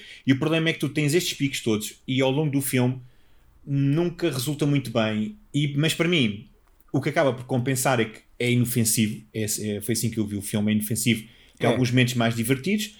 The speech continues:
Speaker 1: e vale apenas pela, pela ação e é uma surpresa ver algo tão violento, porque eu tava, eu achava mesmo que ia ser m-, muito seguro,
Speaker 2: É engraçado,
Speaker 1: eh,
Speaker 2: eu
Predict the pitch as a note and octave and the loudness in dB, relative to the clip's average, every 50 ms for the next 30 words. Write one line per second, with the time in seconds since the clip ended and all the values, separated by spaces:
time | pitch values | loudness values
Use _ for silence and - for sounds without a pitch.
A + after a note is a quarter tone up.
0 | - - F#3+ E3+ F#3 G3 F#3 F#3+ F#3 - F3 E3 E3 D3 - - D#3 C#3+ C#3 C#3+ | -8 -4 0 2 2 2 2 2 0 0 0 0 0 -2 -2 0 0 0 2 2
1 | D3 C#3 C#3 C#3 C#3 C#3 C3 - C#3 C3+ C#3+ C#3+ C#3+ - - E3+ F3 F#3+ G#3+ - | 2 2 0 0 0 -2 -2 -2 0 2 2 2 2 2 2 2 2 0 -2 -6
2 | - - F3 F3 F3+ F3+ F3 F3+ E3+ - F#3+ D#3 - E3 E3+ F3 D#3+ D#3+ E3+ C#3+ | -8 -2 2 4 4 4 4 2 0 0 0 -2 2 4 4 4 4 2 -2 -4
3 | E3 E3 D#3+ D#3 D3+ D#3 - E3 D#3 C#3+ D3 D#3+ D3+ D3+ D3 D3 C#3+ - - - | -2 0 2 0 0 0 -2 -2 -2 0 2 2 2 2 2 0 0 -4 -10 -16
4 | _ _ _ _ _ _ _ - D3+ C#3 D#3+ D3 D3+ D3 D3+ D3 C#3 C3+ E3+ D3 | _ _ _ _ _ _ _ -4 0 2 4 4 4 4 2 2 0 -2 0 0
5 | D3 D3+ - E3+ D#3 C#3 D3 D3 C#3+ D3 C#3+ C#3+ C#3+ B2+ C#3 C#3 B2+ - - C#3 | 0 2 2 2 2 2 2 2 2 2 2 0 -2 -2 0 0 0 2 2 4
6 | C3 B2+ C3+ C3+ - - - - _ _ _ - B2 B2+ C#3 C3 C#3+ C3 C3+ D3+ | 4 4 2 -2 -4 -10 -20 -20 _ _ _ -2 0 0 0 0 0 0 2 4
7 | F3+ G3+ G3+ - - C3+ C3 C#3 C#3+ C3+ C3 C3+ C#3+ D3 C3+ B2 B2 - - A#2+ | 4 2 2 0 -2 0 0 2 2 4 4 4 4 2 2 2 4 4 4 4
8 | A#2+ A#2+ A#2 | 4 4 2